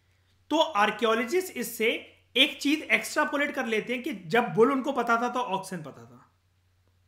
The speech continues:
अब इस चीज में कोई डिनाई नहीं कर सकता क्योंकि एक्चुअल वहां पर जाकर कोई नहीं देखा है और हमारे सामने टेराकोटा फिगरीन है।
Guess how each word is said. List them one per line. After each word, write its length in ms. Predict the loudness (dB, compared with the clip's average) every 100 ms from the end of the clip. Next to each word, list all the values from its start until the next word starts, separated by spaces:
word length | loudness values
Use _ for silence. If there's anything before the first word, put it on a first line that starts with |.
| _ _ _ _ _ _ _ _ 0
अब 120 | 4
इस 180 | 4 2
चीज 160 | -2
में 100 | 0 0
कोई 120 | 0
डिनाई 260 | 2 2
नहीं 120 | 0 -2
कर 120 | -4
सकता 240 | -6 -8
क्योंकि 240 | -6 -6 -6
एक्चुअल 320 | -6 -4 -4
वहां 120 | -4
पर 80 | -4
जाकर 220 | -4 -6
कोई 180 | -2 -2
नहीं 120 | -2
देखा 220 | -4 -4
है 240 | -6 -6 -10 -20 _
और 120 | 0 2
हमारे 340 | 2 2 0
सामने 320 | -2 -2 -2
टेराकोटा 480 | -2 -2 -4 -4 -4
फिगरीन 400 | -4 -8 -10 -12 -14
है। 140 | -20